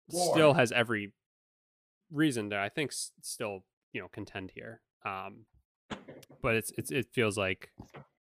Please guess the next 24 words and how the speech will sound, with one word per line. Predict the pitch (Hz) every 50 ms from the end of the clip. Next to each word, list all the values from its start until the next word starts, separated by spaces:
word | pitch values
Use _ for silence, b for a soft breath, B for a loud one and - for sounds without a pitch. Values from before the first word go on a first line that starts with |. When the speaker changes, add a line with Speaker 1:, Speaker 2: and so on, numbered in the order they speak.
| _ _ _ -
Speaker 2:
best | 123 107 104 - -
Narrative, | 110 101 98 95 95 95 92 -
they | 113 107
didn't | 143 175 208
really | 196 143 110
try | - - - 104 95 95
to | 98
branch | 92 98 92 92 92 -
out | 101 92 92 98 -
to, | - - 92
like, | 92 92 95 - -
anything | 110 101 95 92 - 95 95
else. | 92 90 92 92 - -
It's | 120 - -
simply | - 104 95 - 107 98 95 98 - _ _ _ _ _ _ _ _ _ -
to | 127
be | 120 110 147 147
Game | 127 131 127 123 123
of | 117 104
the | 110
Year, | 104 101 104 101 101 101 101 101 - _ _ _ _ _ _ _ _ _ _ _ _ _ _ _ _ _ _ -
have, | - 110 107 107 107 101 95 - - _ _ _ -
you | 117
know, | 101 98 95 92 92